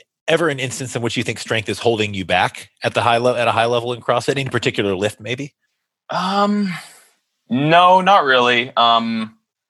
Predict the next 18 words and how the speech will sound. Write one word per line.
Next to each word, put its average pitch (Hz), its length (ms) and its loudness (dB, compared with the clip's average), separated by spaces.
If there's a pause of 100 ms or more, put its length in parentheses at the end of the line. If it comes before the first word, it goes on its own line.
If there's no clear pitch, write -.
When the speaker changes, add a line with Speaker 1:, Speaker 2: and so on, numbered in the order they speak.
(560)
Speaker 2:
in 131 180 2
past, 120 420 4
like, 104 200 0 (280)
a 107 60 2
max 110 400 2
deadlift 110 320 0
would 117 120 -4
definitely 117 280 0
hold 117 140 -2
me 113 60 -2
back, 113 300 2
but 101 100 -2
I 98 40 4
mean, 87 360 -8 (600)
what 104 300 0
I 107 60 6
pull 104 340 2
is, 90 200 -6